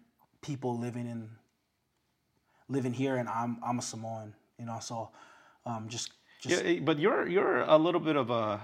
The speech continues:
Speaker 2: a different Samoan in the sense that, um, you're kinda like a, a, a good, I think a good bridge, because, I mean, can,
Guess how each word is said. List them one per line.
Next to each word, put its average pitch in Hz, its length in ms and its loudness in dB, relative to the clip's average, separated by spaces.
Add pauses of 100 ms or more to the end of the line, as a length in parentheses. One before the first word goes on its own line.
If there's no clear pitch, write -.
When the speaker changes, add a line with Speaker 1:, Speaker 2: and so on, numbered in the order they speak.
(160)
Speaker 2:
a 104 540 -2
different 127 340 -2
Samoan 104 640 -8
in 110 120 -6
the 107 80 -6
sense 110 300 -8
that, 104 280 -6 (640)
um, 104 440 -4 (340)
you're 127 160 0
kinda 202 240 2
like 123 320 0
a, 104 520 -4
a, 110 60 -6
a - 20 -2
good, 110 380 -2
I 110 100 2
think 156 200 -2
a - 20 -2
good 101 280 -4
bridge, 110 640 -4
because, 107 360 -4 (380)
I - 80 -4
mean, 143 280 2
can, 156 140 0